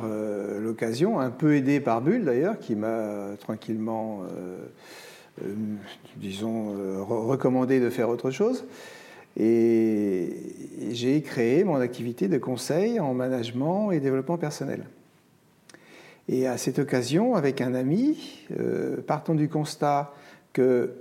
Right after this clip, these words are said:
euh, les managers, donc c'était il y a trente ans, euh, chaque manager s'occupait de son équipe,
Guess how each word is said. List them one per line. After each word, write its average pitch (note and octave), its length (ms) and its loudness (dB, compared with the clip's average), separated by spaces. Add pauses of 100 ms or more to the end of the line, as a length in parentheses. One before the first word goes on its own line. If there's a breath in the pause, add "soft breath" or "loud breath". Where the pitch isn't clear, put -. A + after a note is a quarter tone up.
euh, A#2+ 400 -4
les B2 180 0
managers, C3 560 2
donc C3 100 -2
c'était A2 220 -4
il G#2+ 60 2
y - 20 2
a G2 80 -4
trente B2 300 -4
ans, B3+ 160 -2 (840 loud breath)
euh, - 320 -4
chaque D3 260 -6
manager D3 520 4
s'occupait D#3+ 840 2
de A2+ 120 -2
son B2 180 -4
équipe, B2+ 380 -2